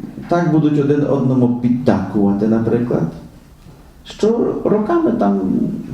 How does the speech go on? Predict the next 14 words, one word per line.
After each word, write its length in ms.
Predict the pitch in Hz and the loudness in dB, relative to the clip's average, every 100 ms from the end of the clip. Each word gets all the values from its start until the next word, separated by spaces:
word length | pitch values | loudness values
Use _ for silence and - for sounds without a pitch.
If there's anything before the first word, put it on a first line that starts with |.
| 110 | -2
нічого 300 | 104 - 104 | -2 2 2
не, 100 | 98 | 2
не 300 | 98 - 101 | 2 2 2
здемаскується. 840 | 101 95 92 - 85 82 80 73 - - - - - | 2 0 -2 0 0 2 0 -6 -8 -12 -18 -20 0
Більше 320 | 131 147 113 | 2 2 0
того, 400 | 98 87 82 80 80 - - - - - - - - - - - - - - - - - - - - | 0 -2 -2 -4 -4 -10 -18 -20 -20 -20 -20 -20 -20 -20 -20 -20 -20 -20 -20 -4 -4 -2 -6 -4 2
є 140 | 143 | 2
різні 260 | 170 180 185 | 2 2 0
спільноти, 400 | - 180 190 180 | 0 0 2 0
які 160 | 170 | 0
вза-, 340 | 170 180 180 185 | 2 2 2 0
взагалі 340 | 151 165 190 | 2 2 2
навіть 400 | 175 170 175 180 | 2 2 0 0
не, 560 | 165 165 170 165 160 | 2 2 2 2 2